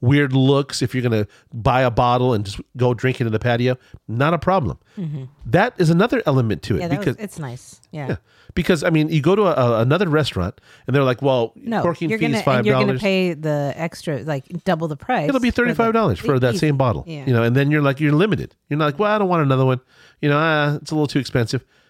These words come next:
Speaker 1: But for fourteen ninety-nine, we can have a couple bottles, you know, hang out and have a good time, have a night, have three or four or five people all enjoying their food.
Speaker 2: Mm-hmm.
Speaker 1: It's, it's, it's a great experience. If you're, if you like Mediterranean,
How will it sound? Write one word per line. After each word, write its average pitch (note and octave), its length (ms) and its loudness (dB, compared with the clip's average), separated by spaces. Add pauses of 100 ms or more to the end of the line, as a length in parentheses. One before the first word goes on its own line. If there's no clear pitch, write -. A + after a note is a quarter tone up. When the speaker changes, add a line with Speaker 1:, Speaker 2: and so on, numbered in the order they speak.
Speaker 1:
But D3+ 160 0
for E3+ 120 -8
fourteen A#3+ 340 -2
ninety-nine, G3 540 -2
we A3+ 80 -2
can C4 100 -4
have C4+ 160 -2
a B3 60 -2
couple D3+ 260 0
bottles, A#2+ 380 0 (240)
you D#3 100 2
know, C#3+ 80 4
hang D3 240 2
out C#3+ 160 2
and C3 80 -8
have C3+ 160 0
a C#3 40 0
good C3 200 -2
time, C3+ 220 2
have C3 100 4
a B2+ 60 2
night, B2+ 180 0 (140)
have C#3 200 0
three D3 160 0
or C#3+ 40 4
four C#3+ 200 2
or C3 40 2
five B2+ 260 0
people B2 240 -2
all A#2+ 240 2
enjoying A2+ 460 0
their A#2 140 0
food. A#2+ 300 0 (220)
Speaker 2:
Mm-hmm. E3 200 -10 (260)
Speaker 1:
It's, E3+ 180 2
it's, G3 220 2
it's G#3 160 0
a G#3 40 2
great F#3+ 200 2
experience. B2+ 480 -2
If C3+ 160 2
you're, G#3 240 2
if D#3+ 180 0
you G#3 160 0
like A3+ 240 -2
Mediterranean, C#3 640 0